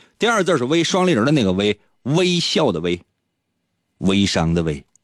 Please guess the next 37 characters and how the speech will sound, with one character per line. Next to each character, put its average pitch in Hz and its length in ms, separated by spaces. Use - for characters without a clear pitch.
<laughs> - 2000
一 117 60
说 123 140
微 127 180
笑， 131 180
很 80 100
多 107 80
人 110 140
，“啊， 190 140
微 196 160
笑 196 160
怎 113 100
么 120 60
写？” 87 180
不 - 100
会， - 140
微 107 280
商， 80 300
手 87 240
机 107 100
微 113 140
商 101 180
那 98 80
个 98 80
微。 82 180
啊， 311 500
知 247 140
道 339 80
了。 277 80
<laughs> - 60
搜 180 300
这 175 80
两 98 140
个 107 40
字 139 60
儿 131 100
啊， 104 180